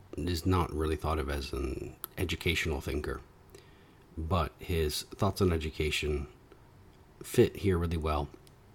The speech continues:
and interestingly, follow up from Gramsci, both in a historic way and also thematically. So, jumping right in,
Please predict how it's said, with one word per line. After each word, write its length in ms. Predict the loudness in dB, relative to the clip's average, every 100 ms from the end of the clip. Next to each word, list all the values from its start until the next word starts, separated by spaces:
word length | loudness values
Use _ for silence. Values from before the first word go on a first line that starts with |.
| -20 -20 -16 -12 -10 -6 -2
and 400 | 0 0 -2 -6 -16 -20 -20 -20 -20 -6
interestingly, 640 | -4 -2 -2 -2 0 -2 -6 -20 -20 -20 -20 -20 -20 0
follow 320 | 4 6 6
up 180 | 4 -4 -20 -18 -12
from 480 | -4 0 0 -2
Gramsci, 540 | 0 2 4 2 -2 -8 -20 -20 -20 -20 -20 -6 -2
both 240 | 0 0
in 140 | -2
a 160 | -2 -4 -10 -18 -20 -8 -2
historic 480 | 0 4 4 4 0
way 240 | -6 -8 -12 -20 -6
and 120 | -4
also 520 | -2 -2 -2 -4 -6 -8 -14 -20 -8
thematically. 640 | -2 0 0 -2 -6 -8 -10 -16 -20 -20 -20 -20 -20 -20 -20 -20 -20 -20 -20 -20 -20 -20 -20 -20 -20 -20 -20 -20 -6
So, 360 | 4 6 6 2 -10 2
jumping 400 | 8 10 12 12
right 240 | 12 10
in, 340 | 8 6 2